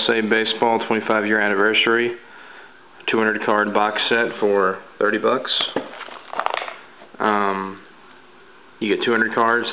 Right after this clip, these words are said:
three autos, and a jersey, so I figured that's not a bad deal for thirty bucks. So let's, let's see what our special cards are. I know I'm getting all two hundred Team U S A people. Okay. So let's see what we get here.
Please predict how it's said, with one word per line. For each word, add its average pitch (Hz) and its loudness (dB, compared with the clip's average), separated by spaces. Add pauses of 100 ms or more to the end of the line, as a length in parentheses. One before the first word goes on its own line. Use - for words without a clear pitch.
three 113 2
autos, 110 2
and 113 0
a 110 0
jersey, 113 2 (100)
so 95 0
I 90 -4
figured 101 2
that's 98 -2
not 98 0
a - -8
bad 101 2
deal 107 2
for 101 0 (1120)
thirty 110 0
bucks. 113 0
So 107 0
let's, 107 0 (1080)
let's 104 -2
see 113 2
what 107 2
our 104 2
special 120 0
cards 101 0
are. 101 2
I 113 -2
know 107 0
I'm 104 0
getting 98 -2 (1300)
all 95 2
two 107 0
hundred 101 0 (120)
Team 107 0
U 104 0
S 101 -2 (100)
A 110 0
people. 95 -2
Okay. - -4 (1080)
So - -10
let's - -10
see 101 -2
what 98 -2
we 104 -2
get - 0
here. 104 0